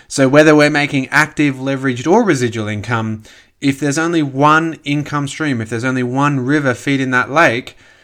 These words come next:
something can go wrong. We're always kind of, you know, one thing away from disaster. And that's unfortunately how a lot of people live. Um, but that's what I love to help people, um,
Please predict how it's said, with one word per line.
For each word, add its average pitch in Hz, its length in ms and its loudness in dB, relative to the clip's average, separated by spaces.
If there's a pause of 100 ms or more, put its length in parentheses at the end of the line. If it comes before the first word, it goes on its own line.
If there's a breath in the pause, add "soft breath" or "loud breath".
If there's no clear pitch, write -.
(180 soft breath)
something 135 520 -4
can 123 180 -6
go 120 180 2
wrong. 113 380 0
We're 110 180 -4
always 156 360 -2
kind 165 180 -2
of, 143 160 -4 (380 loud breath)
you 160 100 -8
know, 131 160 0
one 147 480 -4
thing 143 260 -4
away 131 380 0
from 120 500 -4
disaster. 113 680 -4 (160)
And 135 120 -4
that's 143 160 -2
unfortunately 139 600 -2
how 117 180 0
a - 20 0
lot 113 220 -4
of 110 100 -8
people 107 400 -8
live. 147 500 0 (360 loud breath)
Um, 113 180 -2
but 135 140 -6
that's 131 180 -4
what 139 80 -2
I 131 60 2
love 123 220 -2
to 117 60 -8
help 117 240 -4
people, 107 380 -6 (300)
um, 104 280 -4